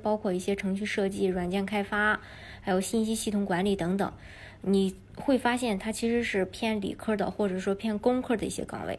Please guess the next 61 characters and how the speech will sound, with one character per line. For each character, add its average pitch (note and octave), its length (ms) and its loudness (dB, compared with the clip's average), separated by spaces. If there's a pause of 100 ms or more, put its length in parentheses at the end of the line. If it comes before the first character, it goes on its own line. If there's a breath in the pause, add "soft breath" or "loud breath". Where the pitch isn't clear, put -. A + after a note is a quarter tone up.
但 A3 160 2
是 A3 200 0
能 G3+ 180 4
满 A3+ 200 2
足 F3+ 160 0
这 G3+ 140 2
样 F#3 160 2
岗 F3 240 -2
位 F#3 200 2
要 G3 180 6
求 G3+ 160 -4
的 F3 80 -2
人 F3+ 180 -2
其 G3 160 -2
实 G3 160 0
也 - 160 -2
不 F3+ 220 -2
多， - 280 0 (400 loud breath)
并 A3 160 4
不 G3+ 60 2
说 G#3 180 4
所 G#3 200 4
有 G3+ 100 6
的 F3+ 100 4
人 F3 200 0
都 G3+ 160 4
能 G3 180 2
够 G3 160 2
满 F3 240 0
足 F3+ 160 0
要 F#3+ 180 4
求。 F#3+ 300 -2 (460 loud breath)
如 G#3 140 6
果 B3+ 120 8
本 F#3 260 2
身 A#3 320 2
是 A3 220 2
在 F#3+ 240 4
理 F3+ 340 0
科 A3 400 2 (300 loud breath)
背 G#3+ 160 10
景 D#3+ 160 0
下 F#3 200 2
的， E3+ 140 0
或 G3+ 160 0
者 G3+ 60 4
说 G#3 180 4
你 G3 160 0
在 F#3 140 2
国 F3+ 240 0
内 G3 160 2
本 F3 260 -2
身 G3+ 180 0
是 G3+ 220 -2
做 F#3 240 2
相 F#3 180 -4
关 F#3+ 160 2
工 G3 140 0
程 F#3+ 160 0
师 G3+ 220 0
的， - 160 -2